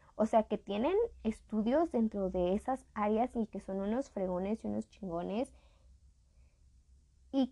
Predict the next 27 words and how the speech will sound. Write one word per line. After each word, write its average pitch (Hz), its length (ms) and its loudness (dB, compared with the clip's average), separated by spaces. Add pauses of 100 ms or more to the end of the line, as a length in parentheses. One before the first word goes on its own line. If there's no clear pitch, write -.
que 247 280 6
los 240 200 8
conocimientos 254 840 0
que 302 160 2
nos 214 260 4
dan, 233 320 2 (1120)
pues, 254 260 6
son 311 200 4
los 427 120 2 (180)
necesarios 233 840 2
o 294 80 6
los 214 160 2
que 175 240 -2
tienen 240 340 0
que 254 140 0
cumplir 196 480 -2
de 226 140 2
su 196 340 -2
lugar, 196 480 2 (260)
¿no? 180 240 0
De 240 120 2
su, 175 300 -4
lo 180 160 2
que 185 100 -2
les 175 260 0
marcan 214 420 -2
su, 165 920 -2